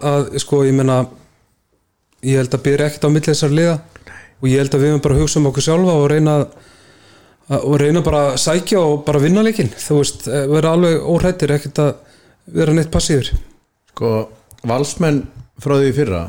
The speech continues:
Speaker 2: eru búin að missa töluvert mikið af leikmönnum.
Speaker 1: Já.
Speaker 2: E, okkar maður Einar Karl, hann alltaf fór í Stjörnuna. E,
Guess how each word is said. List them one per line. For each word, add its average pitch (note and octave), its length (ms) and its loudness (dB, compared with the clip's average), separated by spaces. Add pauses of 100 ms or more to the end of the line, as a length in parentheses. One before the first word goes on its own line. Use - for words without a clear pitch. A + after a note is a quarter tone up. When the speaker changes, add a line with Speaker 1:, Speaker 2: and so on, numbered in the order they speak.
(560)
Speaker 2:
eru A#2 160 -2
búin A2+ 140 2
að A#2 80 2
missa - 280 -4
töluvert C3+ 400 -4
mikið F3 280 -4
af A2+ 40 -4
leikmönnum. C3+ 420 -6 (300)
Speaker 1:
Já. B2 200 -4 (100)
Speaker 2:
E, - 160 -6 (220)
okkar C#3 280 0
maður C3+ 220 2
Einar C3 180 0
Karl, C#3+ 220 -2
hann C3+ 160 -2
alltaf B2+ 180 -6
fór C3 80 -2
í B2 60 -4
Stjörnuna. B2 380 -2 (1160)
E, G#2 100 -4